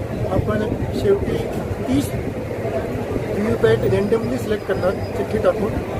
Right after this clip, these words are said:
आणि त्याची मतमोजणी परत होते आणि त्याची व्हेरिफिकेशन केला जाईल की व्हीव्हीपॅटमध्ये आणि ईव्हीएममध्ये जे, अ, काउंट आला होता, तो सेम आहे किंवा नाही. ते सर्व जे काउंटिंग आहे शेवटी व्हीव्हीपॅटची,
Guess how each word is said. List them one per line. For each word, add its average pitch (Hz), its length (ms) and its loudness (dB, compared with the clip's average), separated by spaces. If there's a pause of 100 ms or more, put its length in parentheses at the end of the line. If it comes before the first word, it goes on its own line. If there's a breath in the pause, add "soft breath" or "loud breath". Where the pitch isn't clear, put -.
(380)
आणि 214 120 2
त्याची 214 340 2
मतमोजणी 208 640 2
परत 208 380 2
होते 202 220 2 (680)
आणि 208 180 2
त्याची 226 200 2
व्हेरिफिकेशन 208 640 2
केला 220 300 0
जाईल 202 180 2
की 214 220 0
व्हीव्हीपॅटमध्ये 214 840 2
आणि - 420 0
ईव्हीएममध्ये 247 720 0
जे, 220 140 2
अ, 214 80 2 (1600)
काउंट 208 260 4
आला 208 160 6
होता, - 220 2 (640)
तो 220 60 4
सेम 214 340 0
आहे 185 160 2
किंवा 185 280 2
नाही. 180 160 2 (640)
ते - 60 8
सर्व 220 380 4 (360)
जे 220 60 2
काउंटिंग 196 380 2
आहे 196 120 2
शेवटी 185 320 0
व्हीव्हीपॅटची, 196 600 2